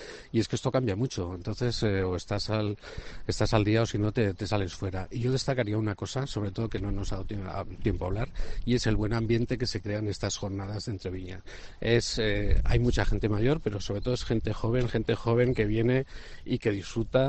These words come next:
y que, y que sea un ambiente eh, con un consumo inteligente de, del vino, porque al final hay que ser conscientes de, de lo que estamos hablando, y, y jamás ha habido ningún problema, y al revés, es todo festivo, y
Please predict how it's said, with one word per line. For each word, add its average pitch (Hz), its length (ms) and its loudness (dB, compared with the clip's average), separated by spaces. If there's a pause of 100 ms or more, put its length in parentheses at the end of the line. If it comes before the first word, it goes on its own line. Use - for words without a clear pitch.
y 131 140 -4
que, 104 420 4
y 123 100 -6
que 113 160 0
sea 131 200 0
un 120 120 4
ambiente 120 600 2 (340)
eh, 110 180 -4
con 110 180 -2
un 120 260 4
consumo 113 360 2
inteligente 123 640 0 (300)
de, 107 300 0
del 104 220 -2
vino, 127 340 2
porque 107 180 -10
al - 60 -8
final 110 300 -4
hay 104 100 -4
que 113 140 -6
ser 104 160 -6
conscientes 104 460 -2
de, 98 260 -6
de 104 120 -6
lo 104 100 -4
que 113 80 -6
estamos 107 320 -2
hablando, 127 380 4 (420)
y, 113 840 4
y 98 40 0
jamás 110 400 0
ha 120 40 2
habido 113 180 2
ningún 107 260 0
problema, 110 380 0
y 120 60 2
al 101 100 -2
revés, 107 320 -6
es 113 100 -4
todo 110 200 2
festivo, 117 460 0
y 101 300 -4